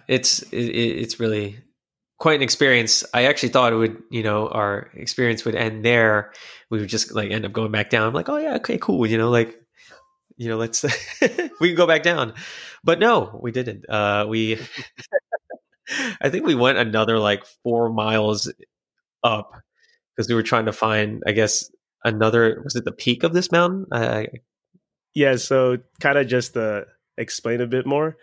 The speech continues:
Speaker 2: there, what, what I really wanted to do on this hike was I obviously wanted to go to the ruins, but then I wanted to go all the way up to Inspiration Point, which is, uh,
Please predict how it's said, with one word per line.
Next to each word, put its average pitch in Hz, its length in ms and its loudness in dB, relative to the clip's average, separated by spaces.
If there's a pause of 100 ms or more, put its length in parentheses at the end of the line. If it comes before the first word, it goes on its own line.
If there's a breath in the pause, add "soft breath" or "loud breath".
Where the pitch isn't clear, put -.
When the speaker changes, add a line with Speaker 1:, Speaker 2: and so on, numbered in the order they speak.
(600 soft breath)
Speaker 2:
there, 131 420 2
what, 123 260 -4 (140)
what 143 180 2
I 143 260 4
really 143 420 2
wanted 135 360 2
to 131 100 -2
do 123 180 2
on 117 80 2
this 113 180 -2
hike 117 260 -2
was 107 200 -2
I 117 120 0
obviously 120 520 0
wanted 110 300 0
to 113 80 -6
go 110 240 -2
to - 260 -8
the 98 120 -6
ruins, 117 640 2 (200)
but 117 200 2
then 120 240 4
I 117 80 2
wanted 123 220 4
to 113 80 0
go 120 120 0
all 117 160 2
the 113 100 2
way 113 80 2
up 110 140 -2
to - 120 -4
Inspiration 113 680 2
Point, 107 340 -2 (580)
which 117 240 -4
is, 113 340 0
uh, 101 420 -2